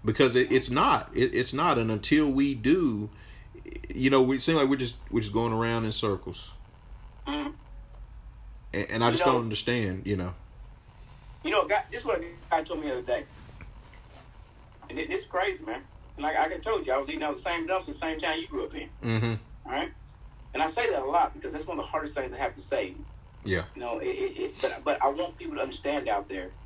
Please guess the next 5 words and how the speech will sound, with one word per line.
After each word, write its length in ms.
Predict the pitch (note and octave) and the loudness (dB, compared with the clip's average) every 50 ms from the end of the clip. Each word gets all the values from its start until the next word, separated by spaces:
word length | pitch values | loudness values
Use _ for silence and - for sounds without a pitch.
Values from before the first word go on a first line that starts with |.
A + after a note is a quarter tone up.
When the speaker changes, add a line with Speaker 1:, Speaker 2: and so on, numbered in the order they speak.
| - - - - - - - - - - - - - - - - - - - - | -16 -16 -16 -16 -18 -18 -16 -16 -16 -14 -14 -14 -14 -14 -14 -14 -14 -14 -10 -4
Speaker 2:
that 140 | - B2 B2 | -2 0 0
I'm 140 | C3 C3 - | 0 0 -2
approachable. 580 | - - C#3+ D3 D3 D3 - - - - - - - - - - - - - - - - - - - - - - - - - - - - - - | -8 -4 -2 -2 -2 -2 -6 -8 -10 -10 -14 -14 -14 -14 -14 -14 -14 -14 -14 -16 -16 -18 -18 -18 -18 -18 -18 -18 -18 -18 -18 -18 -20 -18 -18 -12
You 80 | G2+ G2+ | -10 -8
know, 260 | G2 F#2+ F#2+ F#2+ F#2+ | -8 -8 -8 -10 -10